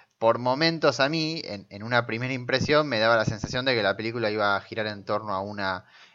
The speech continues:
infidelidad, ¿no? Como, bueno, que esta que está embolada, que no viene el novio y se, se mete con este.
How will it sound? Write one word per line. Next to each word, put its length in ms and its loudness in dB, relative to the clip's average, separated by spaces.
infidelidad, 920 2
¿no? 120 -4
Como, 220 -4
bueno, 400 0
que 100 -8
esta 220 -8
que 60 -10
está 160 -12
embolada, 1000 6
que 80 -4
no 140 -6
viene 200 -6
el 100 -4
novio 500 2
y 80 -2
se, 260 -8
se 180 -6
mete 240 -8
con 140 -2
este. 480 -4